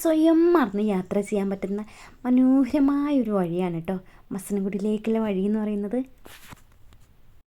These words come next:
പത്ത് ദിവസം മാത്രമേ ഉള്ളതുകൊണ്ട് തന്നെ ഞങ്ങൾ എവിടേക്കും പോകണമെന്ന് വിചാരിച്ചിരുന്നില്ല കേട്ടോ. പക്ഷെ എന്താ ചെയ്യുക, പെട്ടെന്ന് ഒരു ദിവസം സർപ്രൈസായിട്ട് അമ്മ വന്നു, അതായത് അമ്മായിയമ്മ നമ്മളെ കൊണ്ടുപോകാൻ വന്നു കേട്ടോ. പിന്നെ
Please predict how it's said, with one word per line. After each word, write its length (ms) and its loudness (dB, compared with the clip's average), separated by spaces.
പത്ത് 240 -4
ദിവസം 300 6
മാത്രമേ 360 2
ഉള്ളതുകൊണ്ട് 400 4
തന്നെ 220 0
ഞങ്ങൾ 280 2
എവിടേക്കും 640 2
പോകണമെന്ന് 400 2
വിചാരിച്ചിരുന്നില്ല 720 -2
കേട്ടോ. 160 -6
പക്ഷെ 260 -6
എന്താ 300 4
ചെയ്യുക, 220 0
പെട്ടെന്ന് 460 0
ഒരു 60 4
ദിവസം 260 -2
സർപ്രൈസായിട്ട് 800 0
അമ്മ 220 -2
വന്നു, 220 -4
അതായത് 320 -8
അമ്മായിയമ്മ 540 -2
നമ്മളെ 260 -4
കൊണ്ടുപോകാൻ 420 2
വന്നു 180 -4
കേട്ടോ. 160 -8
പിന്നെ 240 0